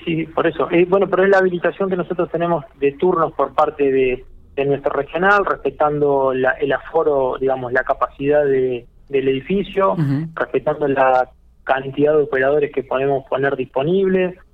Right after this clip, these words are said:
Speaker 1: Eh, hoy, lamentablemente, y como en todos los lugares, la gente tiene que esperar afuera. Sabemos que es una incomodidad,
Speaker 2: Sí.
Speaker 1: hace frío, pero bueno, es una medida de que podamos continuar con la atención, cuidando tanto al empleado como al ciudadano y no, no generar aglomeraciones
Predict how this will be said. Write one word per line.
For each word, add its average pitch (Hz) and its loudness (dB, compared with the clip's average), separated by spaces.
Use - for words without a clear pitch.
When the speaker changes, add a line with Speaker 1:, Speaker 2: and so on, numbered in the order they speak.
Speaker 1:
Eh, 127 0
hoy, 165 2
lamentablemente, 165 0
y 147 -4
como 139 -2
en 135 -4
todos 151 0
los 139 0
lugares, 156 0
la 131 -2
gente 143 -6
tiene 135 -4
que 123 -10
esperar 131 0
afuera. 165 0
Sabemos 151 0
que 151 -2
es 143 -8
una 139 0
incomodidad, 156 2
Speaker 2:
Sí. 131 -4
Speaker 1:
hace 131 -2
frío, 175 -2
pero 147 2
bueno, 151 2
es 165 4
una 160 0
medida 165 2
de 151 0
que - -2
podamos 170 2
continuar 160 -2
con 160 0
la 156 0
atención, 175 -2
cuidando 143 0
tanto 139 -2
al 135 0
empleado 147 0
como 135 -2
al 117 -6
ciudadano 170 0
y 147 -10
no, 139 2
no 135 -2
generar 143 0
aglomeraciones 135 -2